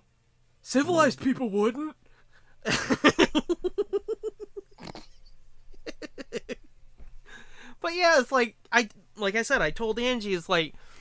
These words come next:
Speaker 1: when that's his go-to, am I supposed to just let it go? Fuck no, it's a comedy show, man. Anyway, so yeah, it's just, I don't know, it's funny.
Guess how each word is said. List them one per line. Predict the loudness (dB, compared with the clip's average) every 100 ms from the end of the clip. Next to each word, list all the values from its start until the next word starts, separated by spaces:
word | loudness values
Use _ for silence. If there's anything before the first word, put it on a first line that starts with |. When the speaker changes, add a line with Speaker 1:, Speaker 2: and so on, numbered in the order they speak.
| -20 -20 -20 -20 -8
Speaker 1:
when | 4 6 8
that's | 8 6 2
his | 0 0
go-to, | 2 4 4 4 0 2
am | 4
I | 4
supposed | 2 0 0 0 -2
to |
just | -8 -8 -6
let | -2 0
it | -2 0
go? | 6 6 6 2
Fuck | 2 4 4 2
no, | 4 6 4
it's | 2
a |
comedy | 0 6 6 6 4
show, | 0 2 2
man. | 0 0 0 0 -4 -10 _ _ -20 -20 -20 -20 _ _ _ -14 -6
Anyway, | -4 -4 -4
so | -6 -6
yeah, | -2 2 2
it's | 0 -6
just, | -8 -8 -10 -20 -20 _ _ -14
I |
don't | -12 -10
know, | -12
it's | -14
funny. | -12 -10 -10